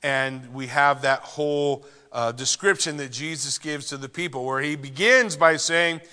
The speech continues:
"This is my Father's house, and my Father's house is supposed to be a house of prayer." But when he leaves it, he says, "See, your house is left to you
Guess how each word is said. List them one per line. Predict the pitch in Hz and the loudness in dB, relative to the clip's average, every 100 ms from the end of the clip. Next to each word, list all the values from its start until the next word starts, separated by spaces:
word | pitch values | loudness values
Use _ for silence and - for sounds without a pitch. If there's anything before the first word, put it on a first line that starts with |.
| - - | -20 -4
"This | 165 214 214 | 2 2 2
is | 180 | 2
my | 190 | 4
Father's | 180 202 185 180 160 | 6 8 8 6 6
house, | 202 202 180 | 8 8 6
and | 170 | 0
my | 160 | 0
Father's | 147 185 170 147 | 4 4 4 0
house | 220 202 190 - - - - | 4 4 2 -2 -20 -14 -4
is | 147 | -4
supposed | 139 208 208 | 2 2 2
to | 175 | 2
be | 196 | 4
a | |
house | 175 185 - | 6 6 4
of | 156 | -2
prayer." | - 220 175 113 - - _ _ _ _ _ _ _ _ - | 2 4 4 2 -4 -20 _ _ _ _ _ _ _ _ -4
But | 165 | 0
when | 175 | 0
he | 175 | 0
leaves | 160 202 277 269 156 | 0 0 0 0 0
it, | 151 143 | 0 -2
he | 143 147 | -6 -8
says, | - 156 151 143 | -2 0 0 0
"See, | - 190 202 202 185 | -2 0 0 0 -2
your | 175 247 175 | -4 -2 -2
house | 151 165 170 - | 0 2 2 0
is | 147 135 | -6 -4
left | 147 147 - - | 0 0 -2 -10
to | |
you | 135 127 127 123 | -8 -8 -8 -10